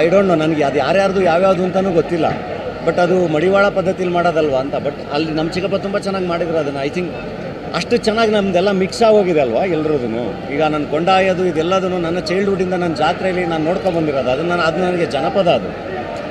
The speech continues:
ಅದು ನನಗೆ ಜನಪದ ಅದು. ಅಥವಾ ವೀರಭದ್ರನ ಇಟ್ಕೊಂಡು ಅದು ನನಗೆ ಜನಪದ. ನಾನು, ನಾನು ಒಂದು ಮಗು ಥರ ನಾನು ಎಂಜಾಯ್ ಮಾಡಿದ್ದೀನಿ ಎಲ್ಲ ಪ್ರೋಸೆಸ್ನು. ನನಗೆ ಅದು ಯಾವುದ್ರಲ್ಲೂ ಏನು ತಪ್ಪುಗಳು ಕಂಡಿಲ್ಲ.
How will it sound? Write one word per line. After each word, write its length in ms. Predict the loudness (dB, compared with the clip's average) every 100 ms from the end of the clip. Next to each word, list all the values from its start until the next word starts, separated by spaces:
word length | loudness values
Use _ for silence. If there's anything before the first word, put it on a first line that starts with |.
| -8 -8 -8 -8 -8 -4
ಅದು 100 | 0
ನನಗೆ 240 | 0 0 0
ಜನಪದ 340 | 0 2 2
ಅದು. 240 | 4 2 -2 -8 -8 -8 -4 -2
ಅಥವಾ 180 | 0
ವೀರಭದ್ರನ 480 | 0 0 0 0 0
ಇಟ್ಕೊಂಡು 360 | -2 -2 0 0
ಅದು 160 | 0
ನನಗೆ 240 | -2 -2 -2
ಜನಪದ. 360 | -2 0 0
ನಾನು, 280 | 0 -2 -2
ನಾನು 420 | -2 -4 -4 -2
ಒಂದು 180 | 0 2
ಮಗು 120 | 2
ಥರ 100 | 0
ನಾನು 280 | 0 -2 -2
ಎಂಜಾಯ್ 240 | 0 0 2
ಮಾಡಿದ್ದೀನಿ 360 | 2 0 -2
ಎಲ್ಲ 140 | 0 -2
ಪ್ರೋಸೆಸ್ನು. 540 | -2 -4 -4 -4 -8 -8 -10 -10 -10 -8 -6
ನನಗೆ 200 | -2 2
ಅದು 100 | 4
ಯಾವುದ್ರಲ್ಲೂ 340 | 2 2 0 0
ಏನು 600 | 0 0 0 -4 -6 -4
ತಪ್ಪುಗಳು 340 | -4 0 0
ಕಂಡಿಲ್ಲ. 320 | 0 -2 -4